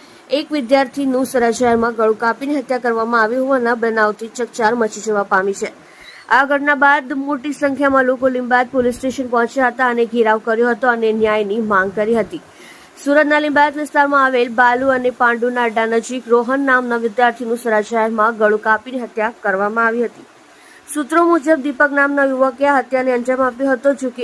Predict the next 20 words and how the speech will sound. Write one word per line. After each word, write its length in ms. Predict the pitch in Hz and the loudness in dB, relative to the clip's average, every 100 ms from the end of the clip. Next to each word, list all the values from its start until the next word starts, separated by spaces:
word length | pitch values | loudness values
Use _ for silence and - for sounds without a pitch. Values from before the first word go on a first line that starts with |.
| - | -8
હત્યા 320 | 220 247 247 | -6 -2 0
પાછળનું 400 | 240 - 240 226 | 0 0 -2 0
કારણ 320 | 233 214 233 247 | 2 2 0 -2
હાલ 180 | 214 226 226 | -2 -2 -4
અકબંધ 380 | 202 - 190 | -6 -2 -4
છે. 160 | 185 208 - - - - - | -4 -10 -12 -20 -20 -20 -4
પરંતુ 320 | 240 240 262 285 | 0 2 0 -2
વિદ્યાર્થીની 600 | 269 247 277 285 277 277 | -2 0 0 -2 -6 -4
સરાજાહેરમાં 680 | 277 254 247 254 247 254 | -2 0 0 0 0 0
હત્યાથી 440 | 240 240 247 247 254 | -2 -2 -4 -4 -4
મૃતકના 520 | 240 233 240 233 240 | 0 0 -2 -2 -2
પરિવાર 400 | 240 226 226 233 | 0 2 4 2
સહિત 260 | 240 233 220 | 0 -2 0
લોકોમાં 480 | 220 254 240 226 | -2 0 0 0
ભારે 240 | 220 202 202 | 0 0 0
રોષ 280 | 196 196 - | -2 -2 -6
છે. 100 | 208 - - _ - - - - - - - - - - - - - - | -16 -16 -20 _ -20 -20 -20 -20 -20 -20 -20 -20 -20 -20 -20 -20 -18 0
આજે 240 | 247 247 320 | 2 2 4
મોટી 300 | 330 339 339 | 4 4 2
સંખ્યામાં 720 | 339 320 320 330 311 302 330 | 2 2 4 4 6 4 2